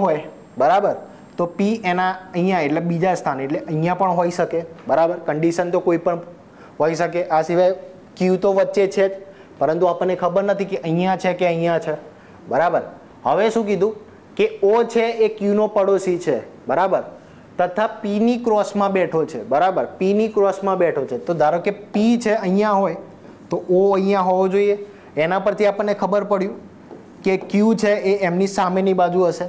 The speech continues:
બરાબર. એ જ રીતે ક્યુ અહીંયા હશે અને પીની ક્રોસમાં કોણ છે? ઓ છે, બરાબર. ક્રોસ મતલબ આ મુજબ થશે, આ ક્રોસ થયું, બરાબર.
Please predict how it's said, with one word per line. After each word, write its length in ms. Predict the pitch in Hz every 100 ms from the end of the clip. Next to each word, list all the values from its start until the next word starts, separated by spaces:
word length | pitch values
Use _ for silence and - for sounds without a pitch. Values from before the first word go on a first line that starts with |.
| - 131
બરાબર. 280 | 151 165 - 175
એ 120 | 185
જ 80 | 190
રીતે 200 | 185 190 202 196 -
ક્યુ 200 | 185 190
અહીંયા 380 | 185 185 202 190
હશે 160 | 175 196 - - - -
અને 140 | 147 170 -
પીની 320 | 196 208 226 226
ક્રોસમાં 520 | 214 208 208 208 214
કોણ 260 | 214 214 202
છે? 100 | 180 190 -
ઓ 200 | 175 190
છે, 160 | 185 185 185 -
બરાબર. 300 | - 165 175 -
ક્રોસ 260 | 165 175 175
મતલબ 320 | 160 180 190
આ 120 | 170 156
મુજબ 300 | 147 139 -
થશે, 220 | 120 131
આ 80 | 127 143
ક્રોસ 260 | 135 131 -
થયું, 160 | 120 113 - - - - - 113
બરાબર. 360 | 147 170 131